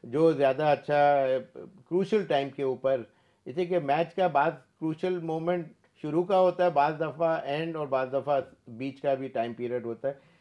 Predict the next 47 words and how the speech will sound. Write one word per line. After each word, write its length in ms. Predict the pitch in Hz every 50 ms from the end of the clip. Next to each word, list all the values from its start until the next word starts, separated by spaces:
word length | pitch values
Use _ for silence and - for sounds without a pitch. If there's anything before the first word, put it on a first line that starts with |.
| _ _ - -
तो 280 | 175 170 170 170 170
वो 260 | 160 185 190 190 190
तो 220 | 185 190 196 190 185
जब 180 | 160 175 170
मैच 200 | 165 160 165 170
चल 200 | 170 - 170 151 156
रहा 120 | 165 175
होता 220 | 175 165 170 175 170
है 60 | 170
उसमें 300 | 165 156 - 165 165 160
असेस 340 | 143 131 - 147 139 135 -
किया 200 | - 143 135 131
जाता 300 | 123 127 123 113 - 131
है 100 | 127 123
कि 140 | - 135
कौन 240 | 117 - 127 127 127
सा 140 | 123 139 131
क्रूशियल 380 | - - 127 120 - 139 131 123
मोमेंट 440 | 123 120 120 120 127 131 123 123
है 160 | 131 131 127 - _ _ _ _ _ -
और 240 | - 127 123 123 123
उसमें 600 | 123 120 120 - 135 131 127 131 127 123 123 120 117
हमारी 320 | 117 120 120 117 120 117
टीम 240 | 113 127 123 117 117
को 140 | - 123 117
क्या 220 | - 139 131 127
करना 320 | 113 - 113 107 107 104
चाहिए। 320 | 98 - 107 101 101 104 104
कि 160 | 101 - 120
बाज़ 240 | 107 117 117 131 127
दफ़ा 260 | 127 139 131 143 151
विकेटें 380 | 135 123 123 - - 156 151 147
आपको 260 | 143 131 - 156 151
नहीं 280 | 139 139 147 160 156
गिरानी 360 | 135 139 120 117 113 117 120 117
होती 300 | 110 107 - - 123 120
हैं 60 | 120
और 160 | 123 123 110
रन 260 | 123 127 139 139 131 - _ _ _ _ - -
को 120 | 151 143
एक्यूमुलेट 560 | 135 - - 151 143 143 143 139 143 143 143
करके 500 | - 139 131 123 135 147 143 143 139 135 127 - _ _ _ _ - -
एक 140 | 139 - -
करीब 380 | 170 170 202 214 208 170 - -
टारगेट 400 | 170 160 156 160 165 170 190 170
जो 80 | 165 180
एवरेज 400 | 156 151 151 156 185 190 165